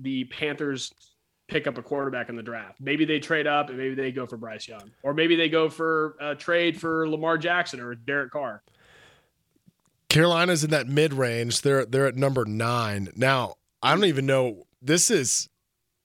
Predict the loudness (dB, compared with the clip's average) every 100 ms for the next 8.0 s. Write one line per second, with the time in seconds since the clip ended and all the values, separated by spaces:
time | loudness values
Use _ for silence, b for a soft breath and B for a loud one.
0 | _ -20 -20 _ 0 4 4 4 4 2
1 | 2 2 2 2 0 -2 -2 0 2 2
2 | 0 -2 -10 -16 _ _ _ _ -16 -16
3 | -16 _ _ _ 2 4 4 4 2 2
4 | 4 2 0 0 0 -2 0 0 0 -8
5 | _ 2 2 2 0 2 2 0 -2 -6
6 | -12 _ _ _ _ _ _ 2 4 4
7 | 2 4 2 2 0 0 2 0 -2